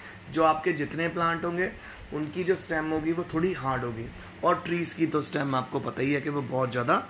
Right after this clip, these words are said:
hard होती है। आपने इस बात का ध्यान रखना है कि stem break ना हो। फिर आपने, आ, बड़े plant को, आ, हग भी कर सकते हो कि वो कितना thick है।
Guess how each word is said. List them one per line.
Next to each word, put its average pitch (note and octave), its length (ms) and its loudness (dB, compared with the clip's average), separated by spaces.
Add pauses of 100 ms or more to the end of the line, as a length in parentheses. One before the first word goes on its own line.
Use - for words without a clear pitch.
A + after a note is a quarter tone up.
(280)
hard A#2+ 280 0
होती - 280 -8
है। F2 100 -10 (2250)
आपने E3 260 8
इस G3 100 4
बात G3 220 6
का G#3 120 4
ध्यान D#3+ 340 4
रखना D3+ 220 2
है G3+ 120 0 (300)
कि G3 100 4
stem E3 380 4
break C#3 300 4
ना C3 120 2
हो। D3 260 2 (800)
फिर E3 160 8
आपने, E3 420 4 (420)
आ, C#3+ 240 8
बड़े C#3 320 6
plant D#3 360 4
को, D#3+ 100 4 (220)
आ, C3+ 340 6 (160)
हग C#3 160 4
भी D3 200 2
कर E3 160 4
सकते E3 340 0
हो F#3 140 4 (380)
कि D#3 80 2
वो D#3+ 100 6
कितना D#3 380 0 (160)
thick D3 200 -2
है। F3+ 160 4